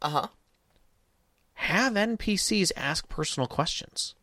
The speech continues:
Speaker 2: Like, get to that point where you're, where, where you've got the fighter in the bar, and maybe he's waiting for something. And you're
Speaker 1: Sharing
Speaker 2: just,
Speaker 1: an ale with
Speaker 2: and,
Speaker 1: him and
Speaker 2: and you,
Speaker 1: going, "So,
Speaker 2: so,
Speaker 1: where do you,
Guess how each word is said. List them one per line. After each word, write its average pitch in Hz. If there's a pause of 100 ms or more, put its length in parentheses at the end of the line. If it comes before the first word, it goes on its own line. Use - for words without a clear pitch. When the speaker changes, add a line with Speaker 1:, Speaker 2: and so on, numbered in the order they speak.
(1600)
Speaker 2:
Like, 139
get 196
to -
that 196
point 180
where 147
you're, 143
where, 143
where 147
you've 151
got 156
the 165
fighter 120
in 131
the 123
bar, 92
and 139
maybe 233
he's 202
waiting 113
for -
something. 69 (400)
And 165
you're 185
Speaker 1:
Sharing -
Speaker 2:
just, 175
Speaker 1:
an 127
ale 131
with 143
Speaker 2:
and, 170
Speaker 1:
him 135
and 165
Speaker 2:
and 175
you, 151
Speaker 1:
going, 143
"So, 160
Speaker 2:
so, 180 (100)
Speaker 1:
where 143
do 165
you, 147